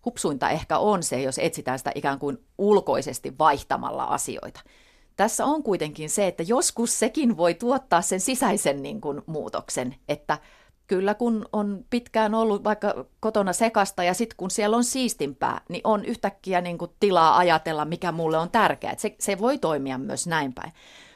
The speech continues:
Mutta kuitenkin aika usein me tehdään niin, että me laitetaan talot,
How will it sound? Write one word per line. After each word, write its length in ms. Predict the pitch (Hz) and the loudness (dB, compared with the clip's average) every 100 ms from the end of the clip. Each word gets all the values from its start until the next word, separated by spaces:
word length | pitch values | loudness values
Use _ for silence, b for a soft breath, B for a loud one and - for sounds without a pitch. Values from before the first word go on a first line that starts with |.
| B | B
Mutta 180 | 175 190 | -4 -2
kuitenkin 500 | 185 226 196 185 - | 0 0 0 -4 -4
aika 440 | - 220 220 175 - | 0 0 2 -2 -2
usein 440 | 202 233 208 156 127 | -8 -4 -2 0 0
me 140 | 127 | -2
tehdään 460 | 139 147 151 131 135 | 0 0 0 -4 -4
niin, 180 | 147 131 | -6 -6
että 120 | 156 | -2
me 100 | 165 | 2
laitetaan 600 | 170 165 151 139 135 127 - | 4 4 0 0 0 -2 2
talot, 380 | 151 143 147 | 4 4 2